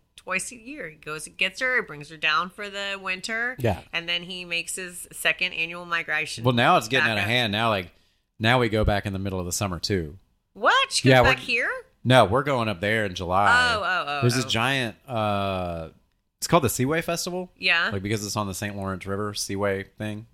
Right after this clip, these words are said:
Speaker 2: Um,
Speaker 1: Uh-huh.
Speaker 2: there's just a giant festival, and, like, Canadians come over and rage, and, like, Labatt's Blue is flowing like water.
Speaker 1: What?
Speaker 2: Yeah, it's like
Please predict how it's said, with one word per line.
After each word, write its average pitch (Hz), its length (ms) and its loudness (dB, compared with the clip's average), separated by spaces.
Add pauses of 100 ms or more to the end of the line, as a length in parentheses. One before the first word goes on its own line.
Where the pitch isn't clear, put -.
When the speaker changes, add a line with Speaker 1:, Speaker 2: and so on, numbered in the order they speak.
(100)
Speaker 2:
Um, 95 100 -4
Speaker 1:
Uh-huh. 87 240 -2 (920)
Speaker 2:
there's 110 140 2
just 117 140 4
a 107 40 -10
giant 110 340 -2
festival, 101 500 -6 (720)
and, 104 120 -2
like, 92 140 0
Canadians 98 420 -4
come 104 120 -10
over 98 220 0
and 90 100 -6
rage, 92 480 -4
and, 82 120 -10
like, 80 180 -10 (160)
Labatt's 92 400 -2
Blue 98 420 -6
is 104 160 -10
flowing 95 540 -6 (180)
like 90 200 -8
water. 92 340 -8 (160)
Speaker 1:
What? 196 760 0
Speaker 2:
Yeah, 90 180 -8
it's - 220 -14
like 85 280 -10